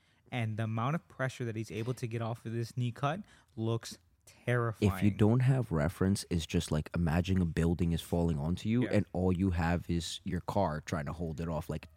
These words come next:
Speaker 2: it, it doesn't ma-, you're gonna get crushed.
Speaker 1: Dude,
Speaker 2: Um,
Speaker 1: Flow
Speaker 2: y-
Speaker 1: Grappling did this, like, Instagram post or, like, this post on their story about, like, how Gustavo Batista should feel being, like, one of the old guard and, like, ho-, how he's preparing. Like, bro, shut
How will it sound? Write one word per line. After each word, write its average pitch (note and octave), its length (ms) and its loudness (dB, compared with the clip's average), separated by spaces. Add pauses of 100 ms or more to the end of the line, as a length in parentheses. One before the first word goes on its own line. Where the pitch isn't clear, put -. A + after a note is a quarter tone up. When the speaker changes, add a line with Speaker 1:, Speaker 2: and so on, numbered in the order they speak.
Speaker 2:
it, - 180 -6
it G#2+ 100 -2
doesn't F#2 220 4
ma-, G2 120 0
you're G#2+ 120 4
gonna G2+ 140 4
get F2+ 120 2
crushed. - 400 -4 (100)
Speaker 1:
Dude, B2 200 -2 (400)
Speaker 2:
Um, A2 140 4
Speaker 1:
Flow C#3+ 120 4
Speaker 2:
y- E3+ 40 4
Speaker 1:
Grappling C#3+ 720 -4
did B2 160 -6
this, B2 180 -6
like, B2 160 -8
Instagram B2 560 -4
post B2 380 -6
or, A2 100 -8
like, G#2+ 200 -10
this - 260 -14 (240)
post B2 240 -4
on A#2+ 80 -2
their A2 80 -4
story A2+ 420 -6
about, A2 260 -6
like, G#2+ 200 -10 (360)
how A#2+ 360 0
Gustavo A2+ 420 -4
Batista A2+ 440 -8
should A2 200 -8
feel A#2 360 -6
being, A#2 260 -2
like, A#2 140 -4
one A#2+ 100 -2
of A#2+ 80 -2
the A2+ 160 -4
old A#2 340 -2
guard A2+ 480 0
and, A2+ 140 -6
like, A2 180 -4
ho-, A2 200 -6
how B2 220 0
he's A#2 100 -2
preparing. C3+ 280 -4
Like, B2 160 -10 (360)
bro, C3 220 -2
shut - 440 -2